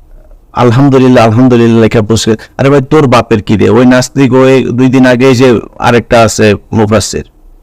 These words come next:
দুই দিন আ-, আ-, আল্লাহর কোরআন নিয়ে ই করে, আবার দুই দিন ই করে, যখন আবার মানে ইসলাম ধর্মে চলে আসে, সব "আলহামদুলিল্লাহ, হ্যাঁ, ভাইকে আল্লাহ হেদায়েত করেছে।" আরে তুই হেদায়েত হইছিস আগে,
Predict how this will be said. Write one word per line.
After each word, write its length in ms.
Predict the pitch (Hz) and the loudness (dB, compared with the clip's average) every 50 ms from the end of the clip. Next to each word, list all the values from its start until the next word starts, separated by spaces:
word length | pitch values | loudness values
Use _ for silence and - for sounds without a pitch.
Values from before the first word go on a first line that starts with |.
| _ _ _ - - _ _ _ - 113 | _ _ _ -20 -20 _ _ _ -6 -2
দুই 120 | 120 123 | -2 0
দিন 200 | 117 131 123 127 | 2 2 2 0
আ-, 400 | - - 123 120 - - 120 120 107 - | 0 0 -2 -2 -2 -2 -4 -4 -4 -6
আ-, 100 | - - | -8 -6
আল্লাহর 320 | - 123 123 127 123 113 - - _ - - - - - - - _ - | -4 -2 0 0 0 -2 -4 -6 _ -20 -20 -20 -20 -20 -20 -20 _ -4
কোরআন 220 | 123 123 123 123 | 0 0 2 2
নিয়ে 300 | 123 120 117 120 123 120 | 2 2 2 2 2 2
ই 140 | 117 117 113 | 2 0 0
করে, 240 | 110 120 117 113 113 | 0 0 0 2 2
আবার 260 | 107 110 120 120 113 | 2 2 0 0 0
দুই 120 | 110 120 107 | 0 0 0
দিন 160 | 117 113 117 | 0 0 0
ই 40 | 113 | 0
করে, 140 | 120 120 | 0 0
যখন 260 | 120 139 131 139 156 156 | 0 0 0 2 0 0
আবার 200 | 156 151 160 156 139 - - _ _ - _ _ - - 85 | 2 2 0 0 -2 -4 -10 _ _ -20 _ _ -12 -6 -2
মানে 220 | 107 135 143 151 | 0 0 2 0
ইসলাম 240 | 139 - 156 156 160 | 0 0 0 0 2
ধর্মে 220 | 156 160 165 160 | 2 2 0 0
চলে 220 | 139 165 160 156 165 | 0 0 0 0 0
আসে, 160 | 165 170 165 | 0 0 -2
সব 260 | - 190 196 190 175 | 0 0 0 2 2
"আলহামদুলিল্লাহ, 580 | 165 151 139 151 165 156 156 143 143 139 135 131 | 0 0 0 0 0 0 2 2 2 2 2 2
হ্যাঁ, 220 | 151 165 170 160 | 2 2 2 2
ভাইকে 380 | 131 120 127 131 139 135 147 139 | 0 0 0 0 0 0 0 0
আল্লাহ 240 | 127 120 127 127 117 | 0 2 0 0 0
হেদায়েত 300 | 117 113 127 120 113 - | 0 2 0 0 0 0
করেছে।" 260 | 123 113 104 120 135 | -2 -2 0 0 0
আরে 140 | 143 139 135 - - | 0 0 -2 -4 -2
তুই 140 | 196 214 220 202 160 | 0 2 2 2 2
হেদায়েত 340 | 165 151 156 156 151 127 139 | 2 2 2 0 0 0 0
হইছিস 280 | 135 120 117 131 113 120 | -2 0 0 0 0 0
আগে, 280 | 110 110 113 107 - | 0 0 0 -2 -2